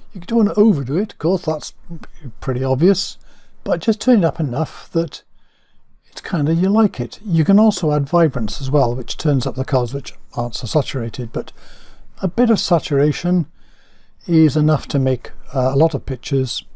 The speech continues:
just all you need. So if we reset that, the, another way of doing it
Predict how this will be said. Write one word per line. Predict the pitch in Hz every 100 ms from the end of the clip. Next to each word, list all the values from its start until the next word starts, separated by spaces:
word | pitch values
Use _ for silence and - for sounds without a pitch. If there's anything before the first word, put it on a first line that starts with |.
| - - -
just | - 131 -
all | 120
you | 135
need. | 180 135 - - - - - - - - - - - - - - - -
So | - - 165 104 127 - _
if | - -
we | 208
reset | 170 226 214 - 135 -
that, | 170 175 - -
the, | 185 185 180
another | 190 254
way | 180 123
of | 113
doing | 131 123
it | 135 170